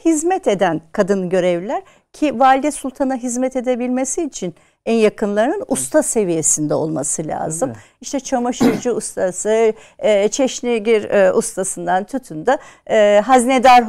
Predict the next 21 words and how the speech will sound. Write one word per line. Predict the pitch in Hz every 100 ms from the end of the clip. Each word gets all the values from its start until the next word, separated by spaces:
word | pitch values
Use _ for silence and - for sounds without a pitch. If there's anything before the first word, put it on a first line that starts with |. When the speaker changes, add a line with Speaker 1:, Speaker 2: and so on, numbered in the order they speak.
| -
Speaker 1:
ustası, | 220 - 208 - 220 214
onun | 214 220
oradaki, | 202 240 247 240 247
e, | - 185
para | - 202 208 -
hesabını | 180 190 - 190 185 180 190
tutan, | - - 196 175
e, | -
kadına | 165 190 185 202 196
kadar | 170 - 381 - _ _
aynı | 381 494 427
padişahın | - 302 294 285 - 302 294
nasıl | 285 320 330 247
yakın | 254 262 381 320
bir | -
kadrosu | 240 208 214 208 -
varsa | 247 508 427 - 403 - _ _ _
valide | 233 233 254 440
sultanların | - 302 277 226 214 202 247 453
aynı | 294
şekilde | - 202 196 185 185